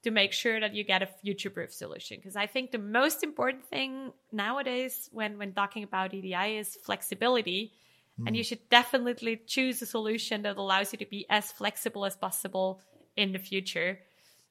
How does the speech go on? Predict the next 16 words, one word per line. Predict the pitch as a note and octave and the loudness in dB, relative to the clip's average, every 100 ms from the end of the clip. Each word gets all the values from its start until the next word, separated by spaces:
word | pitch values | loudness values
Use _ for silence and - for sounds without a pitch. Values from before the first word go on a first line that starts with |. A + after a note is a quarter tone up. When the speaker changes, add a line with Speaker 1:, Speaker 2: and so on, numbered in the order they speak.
| _ - | _ 2
Speaker 1:
And | F#3+ F#3 F#3 F#3+ F#3 _ _ _ _ | 4 4 2 -2 -10 _ _ _ _
yeah, | A3 F#3+ - _ _ _ - | 2 2 0 _ _ _ 2
that's | G3+ - | 2 4
possible | G3+ F#3+ G#3 G#3+ G3+ | 0 0 -2 -2 -2
with | G3 G3 | -2 -2
solutions | G#3+ G3+ A3 - A3 G#3 G3+ - | -2 0 0 0 -2 -2 -4 4
that | G3 F#3+ | 6 6
are | - G3 F#3+ | 6 -2 -4
further | - A3+ A3 | -2 0 0
developed, | A3 A3+ G#3+ A3 G#3+ _ - | -2 2 4 4 0 _ 2
that | G3+ G3+ - | 2 4 4
are | G3+ G3+ | 4 6
up | G#3+ - | 2 2
to | A#3 | 2
date, | G3+ G3 G3 G3+ - | 6 8 6 2 2
and | F#3+ F#3+ F#3 | 2 2 -4